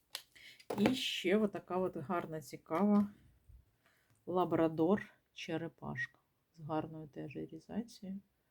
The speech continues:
з усіх сторін. Така от красотуня. Все, всім бажаю гарного, чудового дня. Підписуйтесь, не забувайте і на мій TikTok, на мій Instagram, на мій Facebook.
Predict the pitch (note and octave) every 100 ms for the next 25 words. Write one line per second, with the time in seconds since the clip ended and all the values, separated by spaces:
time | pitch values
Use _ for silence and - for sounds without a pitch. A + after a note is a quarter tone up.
0 | _ _ _ _ - D#3 D#3 - D#3+ C#3
1 | - - D3+ D3+ D3 D3 _ _ _ D#3
2 | G3 _ D3 E3 - G3 D#3+ - - _
3 | D3 D3+ D#3 _ _ _ _ _ _ _
4 | _ _ _ - - _ - D4 D#4+ A3
5 | G3+ G#3 G3+ F#3+ G3+ F#3 F3+ F#3 - E3+
6 | F3+ F3+ F3+ B3 B3 - F#3+ - - -
7 | - F3 E3+ E3+ E3+ E3 D#3+ E3 F3 D#3+
8 | D#3+ D3 - - B3+ D4 F#3+ E3+ E3 D#3+
9 | - E3 F3 G3 G#3+ C4 G#3+ E3 E3 E3
10 | - D#3 D#3 D#3+ A#3